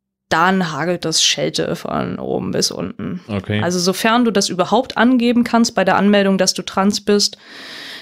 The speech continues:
Speaker 1: ähm, oder die Leute schreiben das dann irgendwo in ihr Profil rein, dass sie es sind, dann, ähm, dann kriegen die einfach unwahrscheinlich viel niveauloses Feedback,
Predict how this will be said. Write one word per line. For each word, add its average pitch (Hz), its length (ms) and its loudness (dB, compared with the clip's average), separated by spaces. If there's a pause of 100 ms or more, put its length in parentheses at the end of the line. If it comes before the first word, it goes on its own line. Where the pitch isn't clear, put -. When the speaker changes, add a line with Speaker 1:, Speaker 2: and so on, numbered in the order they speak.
(120)
Speaker 1:
ähm, 180 280 4
oder 202 200 4
die 185 160 0
Leute 180 240 2
schreiben 165 260 -4
das 170 100 -4
dann 175 140 -2
irgendwo 175 380 0
in 175 120 -4
ihr 170 100 -2
Profil - 360 -8
rein, 196 320 4
dass 196 160 2
sie 165 80 -4
es - 140 2
sind, 202 240 4 (400)
dann, 190 480 4
ähm, 175 400 0 (520)
dann 208 140 4
kriegen 208 340 4
die 226 160 2
einfach 185 460 -2
unwahrscheinlich 214 1080 4
viel 214 340 2
niveauloses 190 840 2
Feedback, 196 600 0